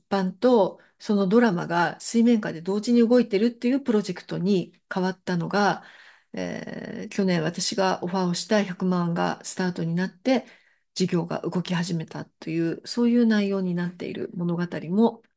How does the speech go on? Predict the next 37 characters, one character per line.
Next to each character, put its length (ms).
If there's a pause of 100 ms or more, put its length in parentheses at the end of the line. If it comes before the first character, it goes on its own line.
同 200
時 120
に 60
ス 120
タ 120
ー 60
ト 100
し 140
て 100
い 80
る 120
ん 40
で 120
す。 220 (800)
だ 80
か 100
ら 280
私 340
に 140
と 80
っ 100
て 80
も、 480 (560)
あ 80
の、 420
先 280
ほ 100
ど 80
も 400
申 60
し 40
上 80
げ 80
た 120
よ 120
う 40
に、 320